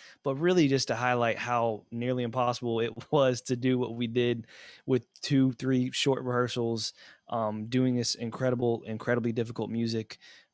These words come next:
uh, part of what I do also, I think, hopefully, that I tried to do is to make people feel comfortable, because I truly feel that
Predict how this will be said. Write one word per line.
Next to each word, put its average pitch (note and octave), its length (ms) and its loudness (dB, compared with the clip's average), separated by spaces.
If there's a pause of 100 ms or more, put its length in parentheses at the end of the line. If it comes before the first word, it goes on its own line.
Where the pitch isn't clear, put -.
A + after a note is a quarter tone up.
uh, G#2+ 260 0 (200)
part D3 160 4
of C#3+ 100 0
what B2 120 4
I A#2 120 2
do A#2+ 180 2
also, A2+ 400 2
I G#2 100 2
think, G#2+ 420 -6
hopefully, A2 560 -4 (320)
that A2 100 -2
I G#2+ 60 -6
tried B2+ 280 2
to A#2 60 -2
do A2+ 220 0
is A2+ 220 -6
to A2+ 80 -4
make B2 200 -2
people B2+ 240 -2
feel A2+ 160 -4
comfortable, G#2 500 -8
because G#2+ 240 -6
I G#2+ 120 -2
truly A2+ 360 -4
feel A2+ 260 0
that G#2+ 180 -2